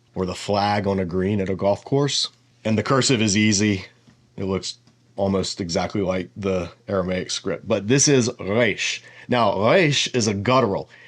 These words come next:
And sometimes, if, especially among Ashkenazi Jews, it'll be pronounced resh, like an R sound, resh. More, uh, Mideastern, you'll hear them, they'll pronounce it further back in the throat,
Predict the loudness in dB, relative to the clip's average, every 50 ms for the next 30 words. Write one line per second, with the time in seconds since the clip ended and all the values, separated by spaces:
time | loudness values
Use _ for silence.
0 | -20 -12 -8 -4 -2 0 2 2 4 4 4 4 4 4 4 4 4 4 4 4
1 | 4 2 0 -4 -6 -6 -4 -4 -4 -2 -4 -4 -2 0 0 0 2 2 4 4
2 | 4 4 2 0 0 -2 -2 0 0 0 2 2 2 2 2 2 2 2 4 4
3 | 4 2 2 0 0 2 2 2 0 2 0 0 2 2 0 -2 -4 -8 -8 -6
4 | -2 0 2 2 2 2 0 0 -4 -4 -4 -6 -6 -4 -4 -6 -6 -4 -2 2
5 | 2 4 4 2 0 0 -2 -2 -2 -4 -6 -10 -12 -16 -18 -14 -8 -4 -2 0
6 | 2 2 2 0 0 -2 -2 -4 -4 -6 -10 _ _ _ _ -2 0 2 4 6
7 | 6 6 4 2 0 -4 _ _ _ _ _ _ -4 0 0 0 2 2 2 0
8 | 2 2 2 2 0 0 2 2 2 2 2 2 0 0 2 4 4 4 4 4
9 | 4 4 6 6 4 4 4 2 2 2 2 2 2 2 0 0 0 -2 -8 _
10 | -20 -20 _ _ 0 2 4 4 4 4 2 0 0 0 0 0 0 0 2 2
11 | 0 0 -2